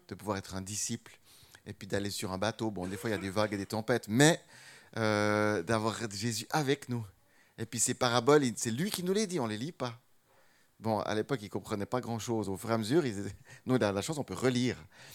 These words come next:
Et puis, on peut des gens qui nous expliquent, mais sur le moment, il devait être un petit peu perdu. Mais c'était quand même Jésus à côté. Et si on pouvait baiser sur un bouton, puis se retrouver à ce moment-là, je suis sûr qu'il y en a plusieurs d'entre nous qui seraient contents de vivre cette expérience-là. Et pourtant,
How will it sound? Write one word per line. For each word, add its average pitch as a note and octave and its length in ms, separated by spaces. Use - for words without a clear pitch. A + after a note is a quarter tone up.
Et G2 80
puis, - 160
on G2 40
peut G#2+ 120
des A2 120
gens A2+ 140
qui B2+ 140
nous B2 160
expliquent, C3 420
mais G#2 80
sur A#2 140
le A#2 60
moment, C3 140
il C3+ 80
devait G#2+ 140
être A2 160
un A2 80
petit G#2 140
peu A#2 100
perdu. D3 300
Mais G#2 60
c'était - 200
quand B2 160
même A2+ 80
Jésus D3 340
à C#3 60
côté. C#3 380
Et A#2+ 80
si C#3 100
on D#3 80
pouvait C#3+ 160
baiser C#3+ 160
sur D3+ 180
un D#3 60
bouton, D3+ 300
puis C3 100
se - 80
retrouver D3 460
à C3+ 60
ce C#3+ 100
moment-là, C#3 240
je - 40
suis D3 120
sûr - 120
qu'il - 100
y - 20
en C#3 40
a C3 40
plusieurs D#3+ 280
d'entre C3 280
nous D3 120
qui B2+ 100
seraient C#3+ 220
contents F#3 400
de C3+ 80
vivre C3 380
cette - 160
expérience-là. G#2 640
Et A2+ 60
pourtant, D3 340